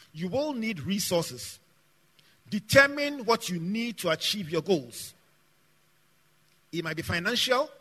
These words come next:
human, technological.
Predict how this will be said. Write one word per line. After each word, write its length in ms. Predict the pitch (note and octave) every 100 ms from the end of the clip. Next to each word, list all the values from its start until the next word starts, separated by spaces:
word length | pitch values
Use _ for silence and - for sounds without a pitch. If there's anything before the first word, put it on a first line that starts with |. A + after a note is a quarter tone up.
| - _ _ _ _
human, 600 | - G#3 A#3 A#3+ B3 B3+ - _ _ _ _
technological. 880 | F#3+ E3 E3+ G#3+ G3+ A#3 B3 C4+